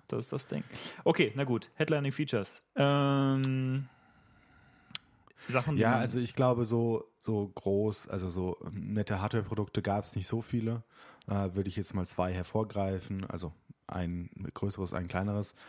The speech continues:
Speaker 2: Einmal, dass sie ihre kompletten Smart Home-Dinger jetzt umbenennen in, in Nest und nicht mehr Google Home, wenn ich das richtig verstanden
Speaker 1: Ja.
Speaker 2: habe. Ähm, was ich interessant finde, dass sie Nest noch als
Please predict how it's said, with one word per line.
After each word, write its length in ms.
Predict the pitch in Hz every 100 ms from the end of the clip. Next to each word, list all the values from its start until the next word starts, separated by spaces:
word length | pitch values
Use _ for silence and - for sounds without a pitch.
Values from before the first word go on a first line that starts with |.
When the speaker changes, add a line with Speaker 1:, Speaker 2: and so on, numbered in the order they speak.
| - - -
Speaker 2:
Einmal, 340 | - 101 98
dass 220 | 95 95 -
sie 80 |
ihre 340 | 107 104 98 95
kompletten 880 | - - 101 101 104 95 95 90 90 - - -
Smart 360 | - 107 104 113
Home-Dinger 580 | 107 104 95 110 107
jetzt 260 | 104 92 -
umbenennen 560 | 107 113 110 107 113 107 _ - - - _
in, 340 | - 98 92 92
in 200 | 98 92
Nest 340 | 104 127 -
und 80 | 98
nicht 140 | 95
mehr 100 | 98 90
Google 300 | 95 90 87
Home, 300 | 101 127 131 - - - -
wenn 120 | 110 104
ich 100 | 101
das 260 | 107 -
richtig 320 | 113 - 107
verstanden 360 | - - 123 117
Speaker 1:
Ja. 40 |
Speaker 2:
habe. 240 | 113 113 120 - - - - - -
Ähm, 640 | 110 101 101 98 101 98 95 - _ - -
was 220 | 101 107
ich 140 | 95
interessant 460 | 107 98 - 101 110
finde, 520 | 120 110 110 104 95 - _ - -
dass 320 | - 104 98 -
sie 120 | 95
Nest 400 | 98 107 - - -
noch 160 | 98
als 420 | 87 95 - -